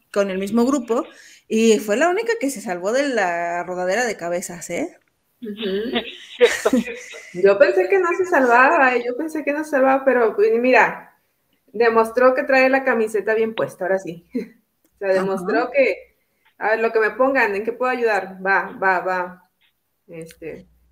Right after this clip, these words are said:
Speaker 2: y pues
Speaker 1: Y que
Speaker 2: ahí lo, eh, nos tocó un grupo muy complicado en el Mundial. Muy,
Speaker 1: Sí.
Speaker 2: muy complicado.
Speaker 1: Sí.
Speaker 2: Entonces, pues bueno, qué bueno que, que le dieron la oportunidad.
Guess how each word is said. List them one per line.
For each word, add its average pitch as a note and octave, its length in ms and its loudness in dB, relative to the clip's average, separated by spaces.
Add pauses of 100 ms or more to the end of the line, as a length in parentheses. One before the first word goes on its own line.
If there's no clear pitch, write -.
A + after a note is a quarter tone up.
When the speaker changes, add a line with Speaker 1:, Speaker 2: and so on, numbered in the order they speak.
Speaker 2:
y G3+ 120 -12
pues A3 160 0
Speaker 1:
Y B3 40 -4
que A#3+ 100 4
Speaker 2:
ahí D4 260 0 (160)
lo, G3 300 0
eh, F#3+ 180 -2
nos G#3 340 -10
tocó G#3+ 280 -4
un A3+ 100 -2
grupo A#3+ 260 -4
muy A3+ 220 -2
complicado G3+ 560 -6
en F#3+ 80 -6
el F3+ 80 -10
Mundial. E3 360 -14 (280)
Muy, A#3 280 -8
Speaker 1:
Sí. A#3+ 100 0 (180)
Speaker 2:
muy F#3+ 180 -4
complicado. - 640 -16 (720)
Speaker 1:
Sí. F#3+ 80 -12
Speaker 2:
Entonces, F3 340 -16
pues E3+ 140 -20
bueno, D#3+ 180 -14 (220)
qué A3+ 80 -6
bueno A3+ 320 -2
que, - 360 -8
que F3+ 120 -6
le F3+ 80 -2
dieron F#3 180 -4
la F#3 60 -6
oportunidad. - 540 -14